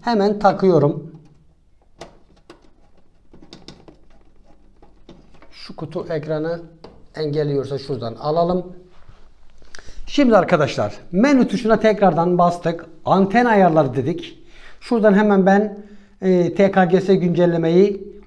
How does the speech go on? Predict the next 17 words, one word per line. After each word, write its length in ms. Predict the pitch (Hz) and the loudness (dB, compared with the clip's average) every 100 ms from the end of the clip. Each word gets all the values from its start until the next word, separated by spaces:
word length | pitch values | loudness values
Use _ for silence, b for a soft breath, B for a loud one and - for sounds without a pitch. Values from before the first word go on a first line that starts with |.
| - | -8
otomatikte 600 | 143 170 180 170 185 196 | -6 0 0 0 0 2
olursa 420 | 180 175 190 185 | 4 2 0 -2
çünkü 320 | 185 170 180 | -2 -2 -2
kendini, 680 | 175 180 175 156 170 196 196 B B B B | -2 0 0 0 -2 -2 -4 B B B B
e, 360 | 165 160 147 | -2 2 2
güncelliyor. 600 | 135 151 190 170 165 160 | 2 4 4 4 2 2
Şuradan 300 | - 220 208 | 0 0 0
kapatalım 500 | 202 170 160 156 151 | 2 2 2 2 2
arkadaşlar. 480 | 151 147 143 160 151 | 2 0 0 0 2
Birazdan 380 | 185 180 135 143 | 4 4 2 2
oraya 300 | 202 180 156 | 4 4 2
geleceğim. 480 | 143 127 117 113 92 - b b b - | 0 -2 -4 -6 -8 -12 b b b -2
Anten 420 | 143 151 185 269 | 0 0 0 2
ayarlarında 640 | 226 180 151 143 135 135 | 4 4 4 2 0 0
arkadaşlar 680 | 127 131 123 120 147 190 - - b b b b b b b b | 0 -2 -4 -2 0 -2 -4 -18 b b b b b b b b
Dyzek 720 | 117 185 262 196 196 185 190 117 | 0 2 4 4 2 0 -6 -6
modunu 720 | 131 160 147 147 160 220 - | 0 2 4 4 2 0 -6